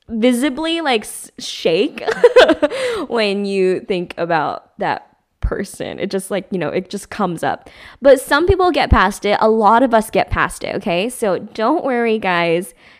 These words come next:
Keep doing what you're doing, okay? But just be aware of the ick. Be cautious of what you say. And yeah,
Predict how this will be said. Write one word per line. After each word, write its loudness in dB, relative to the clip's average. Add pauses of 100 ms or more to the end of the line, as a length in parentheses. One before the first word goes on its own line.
Keep -4
doing 2
what 2
you're 0
doing, 0
okay? -2
But -6
just -14 (240)
be 0
aware 0
of -4
the -4
ick. -6
Be -4
cautious -2
of -4
what 2
you -2
say. -4 (420)
And -4
yeah, -4